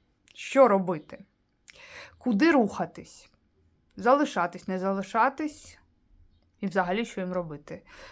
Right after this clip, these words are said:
Оця колода, я взяла її для політики, для нашу владу розглядати. Ось дивіться, ось так от живе наша влада. Вибачте, що маємо, то маємо. Це наші люди, це наша влада. А це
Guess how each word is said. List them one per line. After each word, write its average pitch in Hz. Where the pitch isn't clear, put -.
Оця 214
колода, 311
я 202
взяла 240
її 240
для 220
політики, 220
для 190
нашу 214
владу 180
розглядати. 170
Ось 214
дивіться, 202
ось -
так 254
от 208
живе 277
наша 240
влада. 165
Вибачте, 269
що -
маємо, 254
то 254
маємо. 147
Це 285
наші 196
люди, -
це 262
наша 240
влада. 165
А 214
це 294